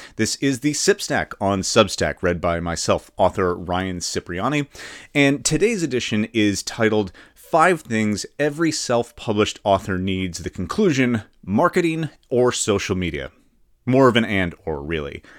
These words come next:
And lessons on failure from Eastern's philosophers. So far today,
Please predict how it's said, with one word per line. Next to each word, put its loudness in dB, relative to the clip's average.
And 4
lessons 0
on 4
failure 4
from -6
Eastern's -6
philosophers. -8
So 4
far 8
today, 4